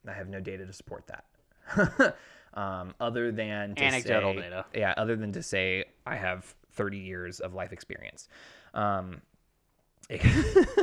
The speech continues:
Speaker 1: but yeah, I, I think that when we are, <sighs> when we're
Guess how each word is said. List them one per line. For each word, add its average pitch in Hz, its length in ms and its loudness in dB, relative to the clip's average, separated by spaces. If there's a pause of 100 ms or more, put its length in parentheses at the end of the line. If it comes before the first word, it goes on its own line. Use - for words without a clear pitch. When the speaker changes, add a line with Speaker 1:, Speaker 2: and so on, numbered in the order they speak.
(400)
Speaker 1:
but - 280 8 (460)
yeah, 190 300 4 (280)
I, 135 80 4
I 147 60 4
think 190 320 -6
that 156 180 0
when 147 200 -2
we 147 160 -2
are, 120 480 4 (920)
<sighs> - 60 -8 (560)
when 123 160 0
we're 110 160 2